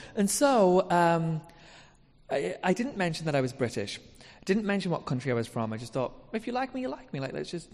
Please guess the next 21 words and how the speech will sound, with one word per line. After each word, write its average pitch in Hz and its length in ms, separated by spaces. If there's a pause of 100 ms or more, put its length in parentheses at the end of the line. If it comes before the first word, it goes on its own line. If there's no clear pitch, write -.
(120)
hang 175 260
out." 143 200 (720)
So, 160 320
m-, 160 220 (800)
I 160 120
wanna, 190 320
uh, 156 260
m-, 170 380
let 175 160
me 180 60
make 170 120
this 156 120
clear. 139 220
Rob 139 200
is 143 120
the 127 60
best 120 420
guy 107 160
on 101 80
the 98 60
planet. 92 320